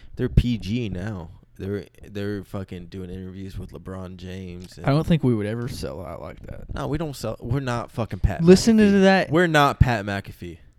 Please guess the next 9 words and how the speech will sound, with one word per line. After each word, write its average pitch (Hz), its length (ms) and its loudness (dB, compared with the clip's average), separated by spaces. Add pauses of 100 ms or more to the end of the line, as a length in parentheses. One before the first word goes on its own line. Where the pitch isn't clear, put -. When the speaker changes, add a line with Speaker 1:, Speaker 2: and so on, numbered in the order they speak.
Speaker 2:
What 381 180 -2
the 415 120 8
fuck - 260 4
did 392 180 8
Pat 453 320 8
do? 151 400 10 (200)
Speaker 1:
He's - 260 -12
wrestling 113 800 -2
now. 50 320 -14